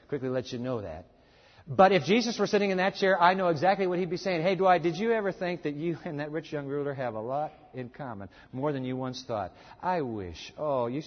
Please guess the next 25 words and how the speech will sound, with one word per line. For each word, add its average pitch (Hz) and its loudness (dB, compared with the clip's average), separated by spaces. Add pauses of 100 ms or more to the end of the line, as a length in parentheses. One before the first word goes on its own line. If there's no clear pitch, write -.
did 151 -6
you 180 -4
see 220 -8
how 185 -2
my 143 -6
heart 156 -4
was 123 -10
aching 147 -10
when 127 -8
he 120 -8
walked 127 -10
away 110 -8
from 107 -16
me? 104 -12 (320)
That's 220 -8
how 156 -6
my 135 -6
heart 139 -6 (360)
beats 170 -2
for - -12
you. 170 -6
I 208 -8
wish 147 -10 (160)
your 147 -2
passion 151 -10